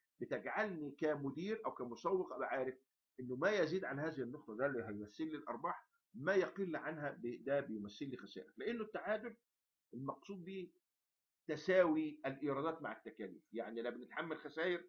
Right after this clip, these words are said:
ولا بنحقق أرباح، لكن إحنا عمرنا ما بننشئ مشروع وغ-، وغرضنا هو التعادل، لكن غرضنا إن إحنا نحقق أرباح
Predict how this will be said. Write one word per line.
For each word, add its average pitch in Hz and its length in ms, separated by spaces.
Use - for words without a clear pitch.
ولا 160 300
بنحقق - 560
أرباح، 92 400
لكن 143 200
إحنا 190 180
عمرنا 190 320
ما 170 100
بننشئ 160 400
مشروع 143 340
وغ-، 123 440
وغرضنا 135 440
هو 160 40
التعادل، 160 400
لكن 110 260
غرضنا 151 320
إن 135 80
إحنا - 180
نحقق - 380
أرباح 190 260